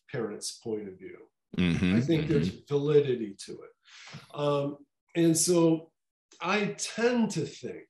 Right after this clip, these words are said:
Speaker 1: without the experience of parenting in this day and age, that there is a certain small window of time when maybe your kid only understands getting a, a little spanking.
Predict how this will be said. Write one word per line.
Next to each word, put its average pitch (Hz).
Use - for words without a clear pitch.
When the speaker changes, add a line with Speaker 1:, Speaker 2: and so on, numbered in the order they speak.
Speaker 1:
without 147
the 202
experience 147
of 151
parenting 135
in 131
this 135
day 123
and 120
age, 117
that 156
there 220
is 165
a 139
certain 180
small 147
window 135
of 117
time 123
when 120
maybe 175
your 135
kid 127
only 143
understands 120
getting 127
a, 127
a 131
little 123
spanking. 120